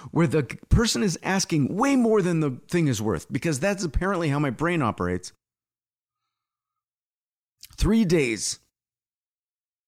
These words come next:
of nothing but looking at Craigslist.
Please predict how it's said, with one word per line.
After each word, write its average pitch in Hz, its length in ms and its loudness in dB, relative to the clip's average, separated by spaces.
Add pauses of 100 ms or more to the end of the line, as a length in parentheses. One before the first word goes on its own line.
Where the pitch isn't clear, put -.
(280)
of 160 140 0
nothing 180 400 0
but 139 240 -2 (100)
looking 156 360 0
at 123 100 0
Craigslist. 110 640 -4